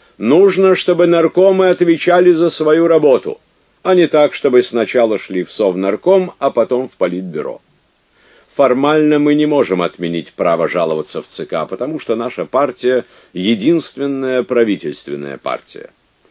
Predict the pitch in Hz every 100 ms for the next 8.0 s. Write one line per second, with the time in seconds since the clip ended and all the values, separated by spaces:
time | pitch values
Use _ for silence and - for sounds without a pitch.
0 | _ _ _ 139 147 131 143 131 123 127
1 | - 117 - 143 139 - - _ _ _
2 | - - 151 - 139 135 131 - 147 131
3 | 123 123 - - 120 117 110 107 98 113
4 | 101 90 85 - 71 65 _ _ _ _
5 | _ _ 87 92 98 117 95 113 92 101
6 | 110 120 117 - - 120 - - 127 123
7 | - - - 95 82 78 - 69 62